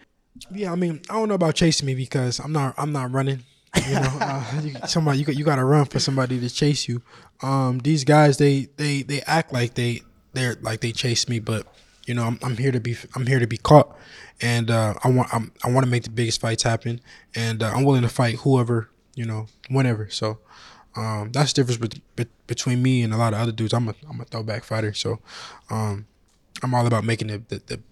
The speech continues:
Speaker 1: the best fights.
Speaker 2: Yeah, I mean, it seems that you, you wanted to be undisputed. You, I think you wanted Teofimo, who somebody will talk about later. You
Speaker 1: Mm-hmm.
Speaker 2: wanted Lomachenko, who you eventually beat.
Speaker 1: Mm-hmm.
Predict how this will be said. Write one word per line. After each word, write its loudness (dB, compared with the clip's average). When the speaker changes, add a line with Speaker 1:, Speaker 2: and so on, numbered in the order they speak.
Speaker 1:
the -6
best 2
fights. -6
Speaker 2:
Yeah, 6
I 6
mean, 6
it 4
seems 4
that 6
you, 6
you -4
wanted 2
to -10
be -2
undisputed. 0
You, -4
I -2
think -2
you -2
wanted 0
Teofimo, 0
who 4
somebody -4
will -4
talk 4
about 2
later. 6
You 2
Speaker 1:
Mm-hmm. -4
Speaker 2:
wanted -4
Lomachenko, -6
who 4
you 0
eventually -6
beat. 2
Speaker 1:
Mm-hmm. -12